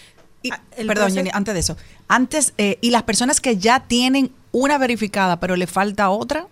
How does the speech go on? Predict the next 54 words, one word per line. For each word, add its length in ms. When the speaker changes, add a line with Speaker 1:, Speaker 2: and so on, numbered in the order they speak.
Speaker 1:
Es 80
decir, 180
que 140
ya 220
Speaker 2:
Es 60
Speaker 1:
consiguieron 520
una, 180
por 100
ejemplo, 240
en 100
Instagram, 460
pero 160
le 100
falta 400
la 100
verificación 680
de 100
Facebook. 440
Speaker 2:
Es 220
que 180
actualmente, 880
con 240
el 140
plan 300
actual 580
y 160
con 280
Speaker 1:
No, 260
yo 120
digo 200
antes, 440
antes 480
Speaker 2:
antes 120
Speaker 1:
sin 140
Speaker 2:
de 40
Speaker 1:
pagar. 340
Speaker 2:
tener 120
esa 120
verificación 800
que 180
no 180
era 180
de 120
pago, 480
que 120
era 180
por 100
la 120
cantidad 380
de 100
seguidores 440
que 80
tú 100
tenías. 400